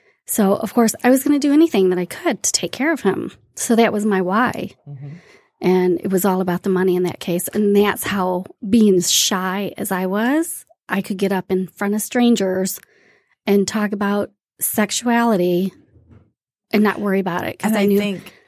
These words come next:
Speaker 1: I was
Speaker 3: I
Speaker 1: coming home with
Speaker 3: I think
Speaker 1: some
Speaker 3: that's
Speaker 1: bucks.
Speaker 3: a big part of it. I think a lot of, a lot of the times people say, "Oh, I'm really shy and I don't really talk to people." No, because the thing is,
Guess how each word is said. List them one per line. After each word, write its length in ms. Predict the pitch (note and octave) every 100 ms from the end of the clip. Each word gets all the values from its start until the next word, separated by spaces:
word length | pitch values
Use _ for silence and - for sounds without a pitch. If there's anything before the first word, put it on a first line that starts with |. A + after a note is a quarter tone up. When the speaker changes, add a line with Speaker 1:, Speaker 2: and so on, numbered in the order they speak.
| -
Speaker 1:
I 60 |
was 80 | C4+
Speaker 3:
I 40 |
Speaker 1:
coming 220 | - B3+ G#3
home 480 | G#3+ G3+ G3 G3
with 100 | G3+ G3
Speaker 3:
I 40 |
think 160 | A#3+ A#3+
Speaker 1:
some 60 |
Speaker 3:
that's 180 | F#3+ F#3
Speaker 1:
bucks. 240 | F#3 - -
Speaker 3:
a 40 |
big 160 | F#3 -
part 280 | E3 F#3+ F3+
of 100 | C3
it. 180 | - -
I 120 | F#3+
think 440 | - G3 F3 - - - - -
a 120 | F#3+
lot 280 | G3+ A3 C4+
of, 240 | A3 F#3+ F#3 - - -
a 140 | F3+
lot 260 | F#3 G3+ A#3+
of 80 |
the 60 | A3+
times 320 | - G3 F#3
people 160 | G3 G3+
say, 180 | - G#3
"Oh, 160 | A3
I'm 220 | G#3+ G#3+ G#3+
really 180 | A3+
shy 320 | G#3 - G#3 G#3
and 120 | G3
I 40 |
don't 100 | G3+
really 180 | G3+ F#3+
talk 220 | G3 F#3+
to 60 | D3+
people." 280 | G3+ G3+ G#3
No, 180 | G#3+
because 360 | G#3 G3+ G3+ E3+
the 100 | F#3
thing 280 | - C4+ B3
is, 440 | F#3+ F3 F3+ -